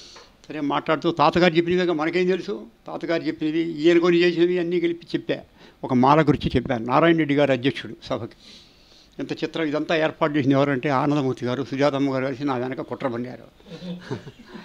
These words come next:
<laughs> నన్ను ఆ పిలుస్తున్నారు వేదిక మీదకి,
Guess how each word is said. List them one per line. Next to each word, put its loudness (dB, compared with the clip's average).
<laughs> -10
నన్ను 6
ఆ 2
పిలుస్తున్నారు 2
వేదిక 2
మీదకి, 0